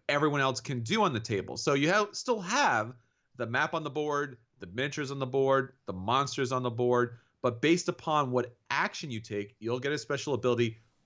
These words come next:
along possibly with your partner, which once again is another special take on the kind of, like, miniatures on the board game.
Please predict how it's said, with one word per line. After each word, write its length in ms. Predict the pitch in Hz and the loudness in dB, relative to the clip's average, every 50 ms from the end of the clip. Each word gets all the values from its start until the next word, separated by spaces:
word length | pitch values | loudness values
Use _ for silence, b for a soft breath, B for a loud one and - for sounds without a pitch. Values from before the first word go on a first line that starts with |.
| _ - | _ 0
along 580 | 143 175 175 180 185 208 233 262 294 311 320 302 | 2 4 6 8 8 8 8 8 8 6 4 0
possibly 520 | - - - 190 190 180 180 185 185 170 | -2 0 4 4 4 4 4 4 4 4
with 160 | 151 156 143 | 4 2 -2
your 140 | - 135 127 | -2 -2 -4
partner, 920 | 117 - - - - - - 269 320 302 175 139 110 90 82 80 92 131 - - _ _ _ _ _ | -4 -6 -12 -20 -8 0 2 4 4 4 2 -2 -2 -2 0 -2 -4 -6 -8 -14 _ _ _ _ _
which 220 | - 147 147 - - | -6 -6 -4 -2 0
once 220 | 156 160 143 - | 0 0 0 0
again 280 | 147 131 147 196 202 175 | -2 0 0 0 2 2
is 140 | 147 127 131 | 2 0 0
another 800 | 120 123 123 123 139 175 254 359 349 254 156 123 110 107 101 95 | 0 0 -2 -2 -2 0 0 2 2 4 4 4 4 4 2 -2
special 720 | - - - 131 120 110 113 127 113 110 110 107 110 b b b b b - | -4 -2 0 0 0 0 0 0 2 2 2 0 -2 b b b b b -12
take 340 | - - 143 135 123 - 127 | -6 0 2 2 2 2 2
on 320 | 117 113 113 110 107 107 | 2 2 2 2 0 0
the 140 | 107 104 92 | -2 -4 -4
kind 220 | - - 117 107 | -4 -2 0 0
of, 120 | 107 95 107 | 0 2 2
like, 200 | 107 95 95 104 | 0 0 0 0
miniatures 340 | 107 113 110 - 117 107 | -2 -2 0 0 -2 -2
on 80 | 110 104 | -2 -2
the 80 | 98 87 | -2 0
board 340 | 98 110 113 110 101 92 | 2 2 2 2 2 0
game. 340 | 98 92 92 92 117 165 214 | 0 0 0 0 -2 -4 -6